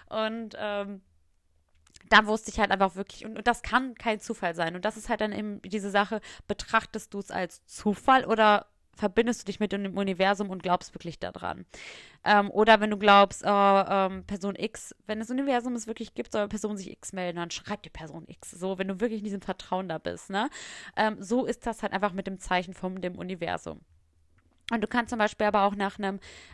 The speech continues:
ähm, auch nochmal, um auf eine Manifestation zurückzukommen, wenn du zum Beispiel auch ein Zeichen haben möchtest, um dieses, oder was heißt Manifestation, aber auch einfach generell, um mit dem Universum zu kommunizieren, kannst du auch nach einem Zeichen fragen, wie ein roter Schmetterling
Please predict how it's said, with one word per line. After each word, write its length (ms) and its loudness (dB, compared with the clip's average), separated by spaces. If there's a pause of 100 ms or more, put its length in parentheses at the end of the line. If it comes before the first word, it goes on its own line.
ähm, 280 0
auch 200 0
nochmal, 260 -2
um 80 -4
auf 160 -2
eine 80 -4
Manifestation 920 -4
zurückzukommen, 800 -12 (420)
wenn 160 -2
du 80 -4
zum 180 -14
Beispiel 280 -4
auch 140 -4
ein 120 -8
Zeichen 440 -6
haben 220 -4
möchtest, 480 -10
um 200 -10
dieses, 460 -16
oder 340 -2
was 200 -8
heißt 160 -4
Manifestation, 640 -6
aber 160 -2
auch 60 -2
einfach 300 -4
generell, 300 -4
um 80 -6
mit 100 -8
dem 140 -8
Universum 420 -4
zu 80 -14
kommunizieren, 760 -6 (280)
kannst 360 -6
du 60 -4
auch 160 -2
nach 120 -2
einem 180 -6
Zeichen 340 -8
fragen, 500 -2
wie 260 -8 (440)
ein 300 2
roter 380 0
Schmetterling 580 -6